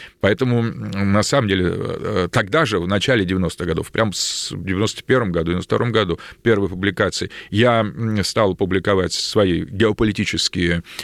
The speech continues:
а, а, свой геополитический анализ, практически сделал геополитику, м, академической наукой уже тогда.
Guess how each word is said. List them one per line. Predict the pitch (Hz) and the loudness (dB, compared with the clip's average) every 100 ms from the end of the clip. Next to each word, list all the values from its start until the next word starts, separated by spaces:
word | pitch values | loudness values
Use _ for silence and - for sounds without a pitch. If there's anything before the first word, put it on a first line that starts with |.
| - | -4
а, | 98 95 95 110 104 | 0 2 2 2 2
а, | |
свой | 90 120 | 2 2
геополитический | 120 117 120 123 - 117 | 2 2 0 -2 0 0
анализ, | 95 107 113 - | 2 0 -2 -2
практически | - 95 104 - 110 | -2 -2 -2 0 0
сделал | 107 117 | 2 2
геополитику, | 98 101 107 104 87 90 98 - - - | 4 2 2 0 0 -4 -4 -4 -6 -6
м, | - 113 104 | 2 4 4
академической | 113 135 127 147 - - 117 | 2 2 2 2 0 2 2
наукой | 107 156 107 127 | 4 4 4 4
уже | 110 139 | 4 2
тогда. | - 185 196 220 87 | 2 0 2 2 0